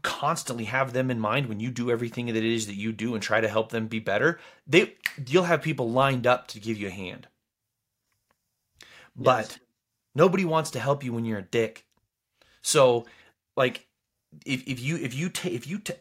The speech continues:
Speaker 1: adopt, I call, I call it the hero sales culture. You adopt the sacrificial hero, the sacrificial leader mindset,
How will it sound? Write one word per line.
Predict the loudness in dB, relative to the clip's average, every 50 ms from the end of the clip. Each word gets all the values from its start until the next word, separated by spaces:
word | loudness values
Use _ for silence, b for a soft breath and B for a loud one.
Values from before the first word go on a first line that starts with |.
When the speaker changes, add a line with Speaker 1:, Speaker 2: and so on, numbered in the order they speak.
| -12 -6 -2
Speaker 1:
adopt, | -2 -2 0 4 4 6 6 4 4
I | 0 0
call, | -2 -4 -8 -4 0
I | 0 0 0
call | 0 2 4 4 4 4
it | 2 -2
the | -4
hero | -6 -4 -2 -2 -2 -2 -2
sales | -4 -4 -4 -4 -6 -6
culture. | -8 -10 -10 -10 -10
You | -12 -8 -4 -2
adopt | -2 0 4 6 6 6 6 4 0 -4
the | -2
sacrificial | 0 0 2 2 0 -2 -2 -6 -8 -4 -2 -2 -2 0 0 -2 -4
hero, | -4 -6 -6 -4 -2 0 2 2 2 0 0 -4 B B B B
the | -4 0
sacrificial | 0 2 2 0 -2 -2 -4 -6 -4 -2 -2 -2 0 0 -2 -2 -2 -4
leader | -4 -6 -4 -2 -2 -2
mindset, | -2 -2 -2 -2 -2 -2 -2 -2 -2 -2 -2 -2 -2 -4 -4 -8